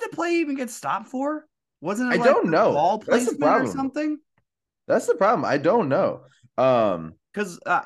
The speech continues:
Speaker 1: I know that the Eagles have been called for it, I think, once this season, where I guess, uh,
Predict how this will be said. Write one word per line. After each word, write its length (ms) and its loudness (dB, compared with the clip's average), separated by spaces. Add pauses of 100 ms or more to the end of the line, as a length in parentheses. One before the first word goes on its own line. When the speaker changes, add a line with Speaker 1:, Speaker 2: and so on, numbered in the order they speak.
(100)
Speaker 1:
I 160 -4
know 160 -2
that 160 -10
the 120 -10
Eagles 360 -6
have 160 -4
been 160 -8
called 260 -4
for 180 -8
it, 40 -4
I 40 -4
think, 220 -14
once 260 -8
this 240 -12
season, 400 -12
where 400 -10
I 140 -12
guess, 400 -14
uh, 440 -10